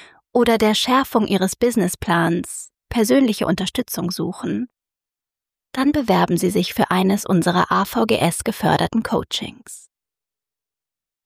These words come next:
Wir helfen Ihnen, die ersten und wichtigsten Hürden zu meistern. Alle Infos dazu, wie immer,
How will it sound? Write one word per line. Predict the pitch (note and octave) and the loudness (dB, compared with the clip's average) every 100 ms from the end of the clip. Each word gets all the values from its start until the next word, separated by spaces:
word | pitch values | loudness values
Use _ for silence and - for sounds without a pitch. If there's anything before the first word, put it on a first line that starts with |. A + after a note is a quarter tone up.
| _ | _
Wir | - G#3+ | -2 2
helfen | C4+ D4 - G#3 | 2 2 0 0
Ihnen, | F#3 E3+ E3+ F3+ - - | 0 0 0 -2 -8 -6
die | G3 | -2
ersten | - E3+ F3 - G#3 F3 | 0 0 -2 -4 -2 0
und | F3 E3+ | 0 0
wichtigsten | E3 - E3 - F3+ F3 | -2 -4 -6 -4 -2 0
Hürden | D3 D#3 | 0 0
zu | - G#3+ | -2 0
meistern. | D#3 D#3 - - - B3 _ _ _ _ _ _ _ _ _ _ _ _ - | 0 -4 -10 -14 -14 -16 _ _ _ _ _ _ _ _ _ _ _ _ -6
Alle | A3+ A#3 B3 | 0 2 2
Infos | A3 - A3+ - | 2 0 -2 0
dazu, | E3+ D#3 - - F#3+ C4+ _ _ _ _ _ - | -2 -2 -4 -6 -6 -8 _ _ _ _ _ -2
wie | A3 A3+ | 0 2
immer, | E3+ D3+ - A3+ | 2 2 -2 -6